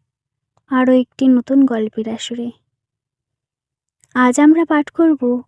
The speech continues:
মানবেন্দ্র পালের লেখা ভূতের গল্প ছত্তিশগড়ের ভাঙা গড়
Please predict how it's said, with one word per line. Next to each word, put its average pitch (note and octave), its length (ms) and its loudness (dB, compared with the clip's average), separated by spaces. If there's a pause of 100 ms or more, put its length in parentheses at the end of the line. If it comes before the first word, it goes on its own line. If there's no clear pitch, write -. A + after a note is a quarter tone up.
(260)
মানবেন্দ্র C4+ 680 2
পালের C4 320 0
লেখা C4+ 340 -2
ভূতের B3+ 380 -4
গল্প B3+ 500 -2 (960)
ছত্তিশগড়ের C#4+ 880 0
ভাঙা A#3 440 -2
গড় A3+ 260 -6